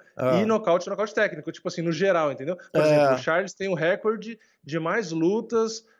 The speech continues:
Speaker 2: é, que não foram pra decisão, que foram vencidas ou no nocaute ou na
Speaker 1: Que é o
Speaker 2: finalização.
Speaker 1: finalização. Aqui eles têm palavra
Speaker 2: É.
Speaker 1: diferente, né? Eles usam
Speaker 2: É.
Speaker 1: submission pra finalização. É, é, cara, foda, né? Trocadilho de, de palavras. Mas é, não, mas foi dois pontos só.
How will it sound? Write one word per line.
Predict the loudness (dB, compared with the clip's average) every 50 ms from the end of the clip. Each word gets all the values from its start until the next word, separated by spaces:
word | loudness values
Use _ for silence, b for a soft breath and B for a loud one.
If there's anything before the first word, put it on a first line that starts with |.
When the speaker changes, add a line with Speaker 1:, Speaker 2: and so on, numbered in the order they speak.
| _
Speaker 2:
é, | -4 0 2 4 4 4 4 2
que | -2 -4 -2 0 0 2
não | 2 2 0 0
foram | 2 2 2 2
pra | 2 0 -2
decisão, | -2 -2 -4 -2 0 0 0
que | 0 -2
foram | -4 -4 -2
vencidas | -4 -4 -6 -2 -2 0 0 0 -2 -4 -6
ou | -6 -4 -4
no | -2
nocaute | -2 -2 0 2 2 2 2 0 -2 -6 -8
ou | -6 -4 -4
na | -4
Speaker 1:
Que | 0 4 6
é |
o | 8
Speaker 2:
finalização. | 10 10 8 8 6 4 2
Speaker 1:
finalização. | 4 4 6 6 6 6 6 4 4 4 4 4 6 6 4
Aqui | 4 4 4
eles | 4 4 4
têm | 2 4
palavra | 6 8 8 8 8 6
Speaker 2:
É. | 4 6
Speaker 1:
diferente, | 6 6 6 6 6 4 2 0 -2 -2 -2 0
né? | 2 2 2
Eles | 2 0 0 0
usam | 0 2 2
Speaker 2:
É. | 2
Speaker 1:
submission | 2 2 2 2 2 2 2 2 2 0 -4 -4
pra | -4 -6 -6
finalização. | -4 -4 -4 -2 -2 -2 -2 -2 -4 -6 -6 -6 -6 -8 _ _ _ _
É, | -8 -6 -4 -4
é, | -6 -6 -8 -8
cara, | -2 -2 -2 -2 -2 -6 -10 -12
foda, | -6 -6 -4 -4 -6 -8
né? | -12 -12 -12 -10
Trocadilho | -10 -6 -6 -6 -6 -4 -6 -6 -6
de, | -8 -10 -12 -12 -14 _ _ _ _ _ _ _ _ _ _ _ _ _ _ _
de | -10 -10 -6
palavras. | -4 -4 -2 -2 -4 -6 -6 -8 -10 -10 -6
Mas | -2 -2 -2 -2 0 0
é, | 2 4 4 4 4 4 4 4 4 2 2 2 0 -2 -4 -10 _ _
não, | -6 -4 -4 -2
mas | -4 -6 -6
foi | -6 -8 -8 -4
dois | 0 0 0 0 0
pontos | 0 0 0 0 0 -4 -6
só. | -6 -6 -6 -6 -10